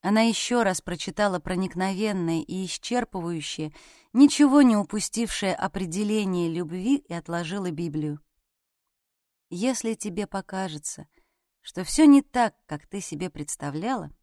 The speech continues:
вспомни эти слова». Анна посмотрела на нее так, что исправница отвела глаза.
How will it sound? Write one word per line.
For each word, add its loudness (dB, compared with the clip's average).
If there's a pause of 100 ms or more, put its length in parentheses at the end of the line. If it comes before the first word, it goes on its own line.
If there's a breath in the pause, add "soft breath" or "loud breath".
(880 soft breath)
вспомни 4
эти -10
слова». -10 (1900)
Анна 0
посмотрела -6
на 0
нее -2
так, -6 (680)
что -8
исправница -2
отвела -4
глаза. -6